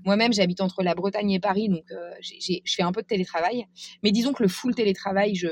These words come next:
je m'en méfiais comme de la peste. Pour être honnête, je m'en méfie toujours, mais je suis plus, je suis plus souple là-dessus. C'est-à-dire que je pense que le rapport au travail, à l'espace-temps du travail, il a quand même profondément changé. Il s'est, euh,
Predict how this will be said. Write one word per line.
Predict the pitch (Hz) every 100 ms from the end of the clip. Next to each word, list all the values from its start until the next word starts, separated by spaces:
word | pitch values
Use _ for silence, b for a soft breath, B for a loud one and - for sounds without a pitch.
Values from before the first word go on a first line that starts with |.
| 165
je | 175
m'en | 175
méfiais | 190 233
comme | 190
de | 175
la | 156
peste. | 196 269 - - B B B
Pour | -
être | 214 214
honnête, | 233 240
je | 214
m'en | 185
méfie | 185 -
toujours, | 202 202 254 - _ _ _
mais | 196
je | 196
suis | -
plus, | 190 - 262 269 294 - _ _ _ _ _
je | -
suis | 269
plus | 233 285
souple | - 277 277
là-dessus. | 220 - 185
C'est-à-dire | 185 175 185
que | 190
je | 180
pense | 214 233 -
que | 196 175 - B B B _
le | - 196
rapport | 220 220 247
au | 233
travail, | - 220 208 226 247
à | 202
l'espace-temps | 185 247 - 254 233 - 233
du | 208
travail, | 190 185 180 208 226
il | 180
a |
quand | - 180
même | 185
profondément | 185 247 240 233 208 196
changé. | 190 202 190 208 240 269 B B B
Il | 208 196
s'est, | - 214 208 196
euh, | 180 170